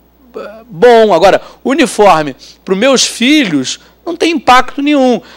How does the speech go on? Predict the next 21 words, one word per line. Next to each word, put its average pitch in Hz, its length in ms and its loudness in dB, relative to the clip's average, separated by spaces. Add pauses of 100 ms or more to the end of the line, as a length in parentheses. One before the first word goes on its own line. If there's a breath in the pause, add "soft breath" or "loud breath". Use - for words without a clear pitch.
Às 170 120 0
vezes 233 140 -2
o 269 40 -2
uniforme 208 680 2
para 185 140 -10
uma, 190 260 2
para 170 160 -12
uma, 185 340 2 (380 loud breath)
uma, 180 220 2
uma 175 280 2
menina, 214 920 2 (400 loud breath)
é, 165 260 4 (840)
islâmica 226 800 0
que - 140 -10
queira 226 280 2
u-, 208 180 -2 (300 soft breath)
usar 202 260 2
o 196 80 4
véu, 202 460 4
ou 165 180 2
para 185 180 -4